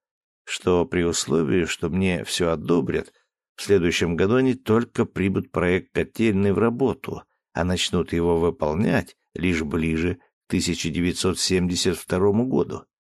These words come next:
И вот это уже совсем не то, что мне нужно. Какое-то время я думал, как быть, подсчитывал бюджет, надеясь, что смогу где-то сэкономить,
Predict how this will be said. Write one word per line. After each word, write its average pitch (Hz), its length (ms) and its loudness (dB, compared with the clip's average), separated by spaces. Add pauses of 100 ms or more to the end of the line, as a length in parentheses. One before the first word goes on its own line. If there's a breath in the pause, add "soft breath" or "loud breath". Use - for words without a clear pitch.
(480)
И - 160 0
вот - 300 -2 (100)
это 151 540 0 (200 soft breath)
уже 95 240 0
совсем 107 460 2
не 117 100 2
то, 127 260 0
что - 220 -6
мне 71 180 -4
нужно. 71 440 -8 (1400)
Какое-то 185 400 4
время 147 340 2
я 135 80 4
думал, 131 440 0
как 120 280 0
быть, - 640 -4 (460)
подсчитывал 90 640 0
бюджет, - 640 -4 (440)
надеясь, 98 400 0
что - 260 -2
смогу 87 760 0
где-то 82 300 -4
сэкономить, - 760 -4